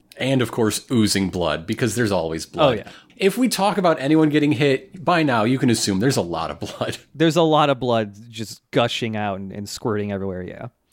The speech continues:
Speaker 2: Dio goes flying. He's, you know, shaking and, and breathing heavy and actually, you know, you know, freaked out again because his legs have been just annihilated.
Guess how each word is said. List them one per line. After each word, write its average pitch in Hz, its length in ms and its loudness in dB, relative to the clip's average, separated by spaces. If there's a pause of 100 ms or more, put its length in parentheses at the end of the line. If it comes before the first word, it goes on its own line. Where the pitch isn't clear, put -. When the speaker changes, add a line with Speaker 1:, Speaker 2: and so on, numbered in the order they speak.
Speaker 2:
Dio 185 240 4
goes 165 260 2
flying. 120 560 0
He's, 123 640 -4 (240)
you 135 140 -2
know, 107 180 0
shaking 143 600 0
and, 120 300 -4
and 110 360 -8
breathing 127 300 2
heavy 117 280 0
and 110 160 -4
actually, 113 440 -6
you 107 120 -10
know, - 80 -16 (100)
you 110 100 -8
know, - 60 -10
freaked - 340 0
out 131 240 4
again 113 320 -2
because 113 240 -6
his 107 180 -6
legs 113 300 -2
have 117 100 -4
been 113 160 -2
just 110 140 -6
annihilated. 107 800 -4